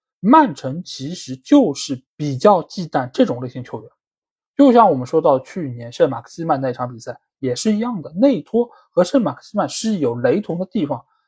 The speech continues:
当然这些雷同，这些能力都要建立在一点上，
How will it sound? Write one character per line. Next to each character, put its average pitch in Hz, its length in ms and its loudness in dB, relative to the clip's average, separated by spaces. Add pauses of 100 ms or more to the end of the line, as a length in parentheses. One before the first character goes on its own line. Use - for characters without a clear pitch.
(200)
当 262 180 6
然 214 160 -2
这 220 140 0
些 214 140 -4
雷 131 360 -2
同， 123 380 -14
这 160 180 -6
些 147 240 -4
能 131 460 -6
力 175 180 -4 (320)
都 254 160 6
要 202 140 2
建 190 180 -2
立 151 60 -2
在 147 100 -6
一 208 140 -8
点 143 280 -10
上， 139 140 -8